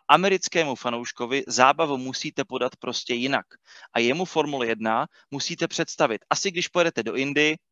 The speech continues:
no, tam to má ještě asi pachuť, ale, eh, možná ty, dejme tomu třeba v,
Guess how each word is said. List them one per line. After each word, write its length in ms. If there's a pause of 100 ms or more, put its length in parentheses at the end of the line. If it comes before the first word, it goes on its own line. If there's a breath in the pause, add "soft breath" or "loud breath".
(320)
no, 180
tam 140
to 100
má 100
ještě 220
asi 160
pachuť, 360
ale, 260 (540 loud breath)
eh, 200 (160)
možná 360
ty, 140 (180 loud breath)
dejme 200
tomu 220
třeba 260
v, 80